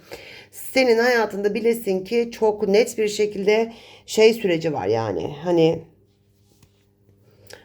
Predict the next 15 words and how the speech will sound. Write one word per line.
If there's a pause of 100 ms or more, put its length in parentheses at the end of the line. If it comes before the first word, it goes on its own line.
(200)
eee, (1600)
hani
yeter
be
desen, (640)
e,
dediğin
noktadasın. (200)
En
azından
artık (320)
dönüşlerin (920)
netleşmiş, (720)
önün
açık.